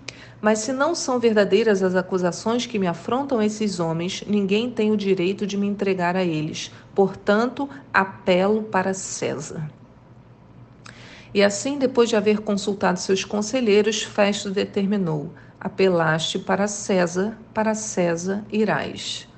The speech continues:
Onde que César está? Em Roma.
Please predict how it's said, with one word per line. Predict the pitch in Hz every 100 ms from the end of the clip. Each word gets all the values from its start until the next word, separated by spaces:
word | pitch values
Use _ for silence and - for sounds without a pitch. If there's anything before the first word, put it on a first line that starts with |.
| - - -
Onde | 220 240 214
que | 220
César | 214 - 190 180 185
está? | 185 190 - 214 233 269 - - - -
Em | 185 190
Roma. | 185 214 254 226 175 -